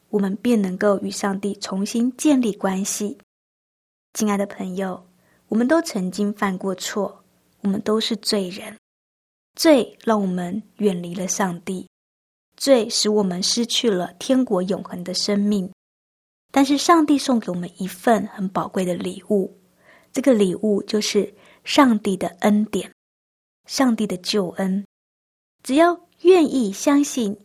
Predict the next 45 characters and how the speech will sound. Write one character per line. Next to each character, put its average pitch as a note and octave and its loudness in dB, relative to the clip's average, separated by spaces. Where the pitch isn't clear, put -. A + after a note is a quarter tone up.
耶 C#4 6
稣 C4+ 0
成 F3+ -4
为 F3+ -2
个 D4 6
人 F3+ -4
生 A#3+ 2
命 B3 4
的 G3 -4
救 A#3 2
主， - -8
我 A3+ -4
们 G#3 6
的 A3+ 6
罪 B3 4
就 G#3 2
得 E3+ -6
着 E3 -6
赦 A3 0
免。 F3 -8
这 B3 2
就 G#3 2
是 G3+ -2
上 G3+ 2
帝 F#3 -2
的 F3 -6
救 F#3 0
恩， F3+ -6
是 - 2
上 F#3+ 2
帝 F#3 -4
的 F#3+ -6
礼 F#3+ -12
物。 G3 0
这 A3+ 0
是 A3 -2
一 G3+ 2
份 G3+ 2
珍 C4 6
贵 B3+ 2
的 F3 -6
礼 E3 -12
物， F#3+ -4
但 B3 6
是 A3+ 2